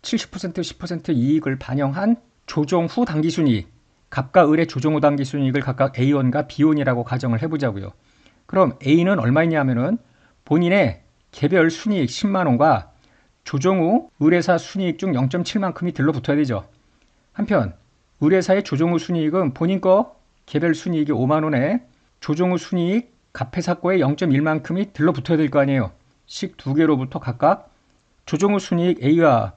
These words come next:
B를 계산을 했는데요. 이 A가 갑회사의 조정 후 순이익이라고 했죠. 앞서 계산식을 보면은 조정 후 순이익 중 십 퍼센트만큼이 결국은 B회사한테 갔으니까 구십 퍼센트만큼이 결국은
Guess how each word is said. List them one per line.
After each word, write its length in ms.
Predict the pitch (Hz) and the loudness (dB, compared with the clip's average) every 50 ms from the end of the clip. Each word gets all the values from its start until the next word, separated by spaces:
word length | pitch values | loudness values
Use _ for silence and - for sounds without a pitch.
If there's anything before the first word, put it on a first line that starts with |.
| _ _ | _ _
B를 260 | - 214 208 190 180 | -4 -2 0 0 -2
계산을 380 | - - 139 131 160 165 165 156 | -2 -2 -2 -2 0 0 2 2
했는데요. 540 | 160 151 156 160 160 185 160 147 170 220 - _ _ _ _ _ _ _ _ _ | 2 0 0 -2 0 0 0 0 -2 -4 -8 _ _ _ _ _ _ _ _ _
이 120 | - 190 - | -6 -4 0
A가 540 | 139 151 170 180 165 196 170 123 98 - - _ _ _ _ _ _ - | 2 4 4 6 6 6 6 4 2 -2 -8 _ _ _ _ _ _ -10
갑회사의 840 | - 113 113 - _ - - 190 180 - - 196 180 185 196 185 | -8 -8 -8 -8 _ -6 -4 -4 -4 0 2 2 4 4 2 0
조정 300 | 185 - - 139 165 175 | -2 -4 -2 -2 0 0
후 40 | 170 | 0
순이익이라고 540 | 160 - - 202 190 185 175 165 160 151 151 | -2 -2 -2 -2 0 0 2 2 2 2 0
했죠. 280 | 139 135 185 214 240 - - _ _ _ _ _ _ _ | 0 0 0 -2 -2 -2 -6 _ _ _ _ _ _ _
앞서 440 | - 143 - - 214 202 151 - | -6 -6 -2 -2 0 0 0 0
계산식을 560 | - - 147 - 190 196 190 - - 175 175 156 | -2 -4 0 0 0 0 0 -2 0 0 2 2
보면은 500 | 160 139 143 147 180 190 147 104 90 - _ _ _ _ _ _ _ _ | 2 0 0 0 0 0 0 -2 -4 -8 _ _ _ _ _ _ _ _
조정 720 | - - 147 143 180 185 185 190 185 185 185 185 202 - - _ | -4 -4 -2 0 2 2 2 2 0 0 0 -2 -4 -6 -10 _
후 300 | - - 220 208 202 190 | -8 -4 -2 -2 0 -2
순이익 640 | 175 - - - 220 208 196 180 180 170 165 - _ _ _ | -2 -6 -6 -4 -2 -2 0 -2 -2 -4 -6 -10 _ _ _
중 420 | - - 214 214 226 240 247 247 - _ _ _ _ | -10 -4 -2 2 2 2 2 0 -6 _ _ _ _
십 220 | - - - - | -12 -12 -10 -2
퍼센트만큼이 720 | - - 254 247 240 240 - 220 202 190 - - 180 175 147 | 0 2 4 4 4 4 4 2 2 0 0 -2 -4 -2 -2
결국은 640 | 160 147 143 147 139 147 151 135 117 104 101 104 - _ _ _ _ _ _ _ _ _ | 0 0 0 0 0 2 2 2 0 -2 -4 -8 -12 _ _ _ _ _ _ _ _ _
B회사한테 800 | - - 190 220 214 208 208 208 190 185 - - 135 143 185 185 - | -6 0 2 4 4 4 4 2 2 2 0 0 0 0 -2 -4 -4
갔으니까 720 | - 135 131 - 175 156 127 127 147 156 123 107 98 - _ _ _ _ _ _ _ _ _ | -6 -6 -6 -2 -2 -2 0 2 4 2 2 2 -2 -8 _ _ _ _ _ _ _ _ _
구십 280 | - - 202 - 220 - | -10 -8 -6 -6 -6 -6
퍼센트만큼이 640 | 220 - 226 208 - 208 196 190 185 - 190 196 190 | -2 -2 -2 -2 0 -2 -2 -2 -2 -4 -4 -4 -2
결국은 440 | 175 151 151 151 185 220 269 285 | -2 -2 0 0 0 -2 -2 -4